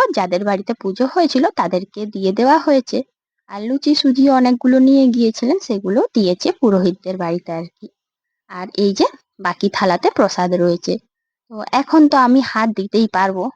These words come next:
যদিও সারাদিন মনটা খুব খারাপ ছিল, কিন্তু কিছু করার নেই, কারণ আমার এই খারাপটার জন্যই কিন্তু আমার সংসারের ভালো হয়েছে। তো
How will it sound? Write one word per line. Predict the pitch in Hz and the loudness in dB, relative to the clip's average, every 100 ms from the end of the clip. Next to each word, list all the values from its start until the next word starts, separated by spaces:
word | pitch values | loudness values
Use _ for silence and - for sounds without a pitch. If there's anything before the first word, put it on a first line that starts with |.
| _ _ | _ _
যদিও | 214 185 208 226 | -14 -10 -8 -8
সারাদিন | - 190 180 190 220 | -6 -4 -2 -2 0
মনটা | 196 180 175 214 | 0 0 -2 -2
খুব | - 240 | -2 -4
খারাপ | - 190 202 - | -4 -2 -4 -4
ছিল, | - 196 175 - _ _ _ _ | -4 -2 -2 -6 _ _ _ _
কিন্তু | 277 277 | -10 -8
কিছু | - 226 285 | -8 -4 -4
করার | - 214 202 208 196 | -2 0 2 2 0
নেই, | 190 220 - - - | -2 -6 -10 -16 -16
কারণ | 196 180 202 196 | -10 -6 -6 -4
আমার | 190 190 214 | -4 -2 0
এই | 247 240 | 0 -2
খারাপটার | 196 185 - 262 254 | -2 -2 -4 -2 0
জন্যই | 285 277 285 285 | 4 4 4 2
কিন্তু | 269 240 277 - | 0 0 -2 -2
আমার | 196 185 | -2 -2
সংসারের | - 196 185 - 202 302 240 | -2 -4 -4 -4 -2 0 0
ভালো | - 160 185 | 0 0 0
হয়েছে। | 185 175 170 - 160 - _ _ _ _ _ | 2 0 0 -4 -10 -12 _ _ _ _ _
তো | _ | _